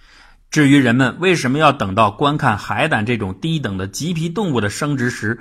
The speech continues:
才能破解自己的生命之谜，这个答案其实很简单，海胆的卵子是透明的，所以我们看得清。海胆的卵子是在体外受精，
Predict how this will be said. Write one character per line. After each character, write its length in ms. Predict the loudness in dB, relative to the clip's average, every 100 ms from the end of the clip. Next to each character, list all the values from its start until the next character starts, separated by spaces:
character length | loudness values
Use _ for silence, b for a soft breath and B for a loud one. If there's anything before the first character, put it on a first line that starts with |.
| B B
才 240 | -2 0
能 160 | 0 -2
破 240 | 0 0
解 160 | 0 -2
自 300 | -4 -2 -2
己 120 | -4
的 100 | -8
生 200 | -6 -4
命 160 | -2 -2
之 140 | -2
谜， 280 | -2 -2 -6 b b b _
这 120 | -4
个 80 | -4
答 120 | -4
案 320 | -4 -4 -6 -16
其 240 | -4 -2
实 180 | -2 -6
很 200 | -4 -4
简 180 | -4 -4
单， 300 | -6 -6 -18 b b b
海 300 | 2 6 6
胆 140 | 4
的 100 | 0
卵 320 | -2 -2 -2 -2
子 220 | -6 -12
是 180 | -14 -14
透 280 | -12 -2 -2
明 240 | -2 -4 -4
的， 160 | -6 -10 _
所 320 | -10 -2 -2
以 180 | -2 -8
我 80 | -12
们 140 | -12 -10
看 180 | -8
得 80 | -8
清。 300 | -6 -6 -8 -10 b b b
海 280 | -4 -2
胆 140 | 0 -2
的 100 | -4
卵 260 | -4 -4
子 260 | -4 -8 -14
是 160 | -14 -6
在 160 | -4
体 240 | -4 -10 -2
外 180 | 2 2
受 200 | 2 -2
精， 240 | -2 -6